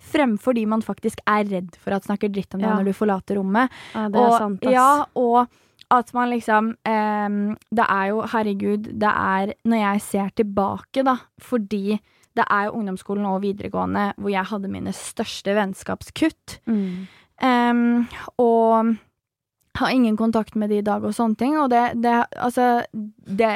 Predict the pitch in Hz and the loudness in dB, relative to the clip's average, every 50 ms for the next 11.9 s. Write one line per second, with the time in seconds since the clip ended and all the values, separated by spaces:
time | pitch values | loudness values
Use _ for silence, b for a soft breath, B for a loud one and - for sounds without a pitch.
0 | - - - 233 233 226 226 226 220 - 233 220 - 247 - - 294 254 220 - | -4 -6 -4 -2 2 2 2 2 0 0 -4 -2 -2 -4 -4 -2 -4 -4 -4 -4
1 | 202 196 - - 190 190 - - 269 294 285 247 220 - - - 208 - - 190 | -6 -8 -6 -6 -6 -6 -2 -2 0 2 2 0 0 -4 -6 -10 -10 -8 -8 -10
2 | - - - 196 190 202 208 202 196 196 196 196 220 277 381 392 - B B B | -10 -6 -6 -4 -4 -2 -2 -2 0 0 2 4 4 4 2 2 -2 B B B
3 | B B B - 277 285 285 285 262 233 214 196 202 208 214 226 233 240 240 - | B B B 0 2 4 4 4 4 2 2 0 0 0 2 2 2 0 -2 -2
4 | - 226 220 220 220 226 b b b b b b 208 226 254 226 262 240 208 202 | 0 0 2 4 2 2 b b b b b b -4 -2 -2 0 0 0 0 0
5 | 202 - - - 262 233 208 202 202 214 233 254 240 220 208 214 220 269 302 196 | -2 -4 -2 -2 0 0 0 0 0 2 2 2 2 2 2 2 2 2 2 2
6 | 226 208 - 196 202 202 202 - - 214 214 220 - - - 208 196 190 196 - | 0 0 -2 -2 -4 -4 -4 -4 -4 -4 -4 -6 -8 -6 -4 -2 -2 -2 -2 -2
7 | 208 202 196 196 190 190 - - 190 - - 208 202 202 202 214 208 196 - - | -2 -2 0 0 -2 -2 -4 -10 -10 -4 -2 -2 -2 0 -2 -2 -4 -4 -6 -6
8 | 196 - 202 196 196 - - 311 302 269 262 240 220 226 233 240 240 214 214 214 | -8 -6 -4 -4 -4 -4 -2 -2 0 0 0 -2 0 0 0 0 0 0 0 0
9 | 208 208 220 226 226 233 226 208 - - - 220 220 220 - - 233 220 208 208 | 2 2 0 0 0 -2 -2 -2 -4 -4 -2 0 0 0 0 0 0 0 2 2
10 | 226 226 220 208 196 185 - 202 - - 208 196 - _ _ - - 196 190 190 | 2 0 0 0 -2 -2 -4 -6 -4 -2 -4 -6 -6 _ _ -4 -2 0 0 0
11 | 190 - 202 202 - - - 220 214 233 220 202 233 233 226 285 330 370 | 0 -2 -2 -4 -4 -4 -4 -2 0 0 0 0 2 2 2 4 2 2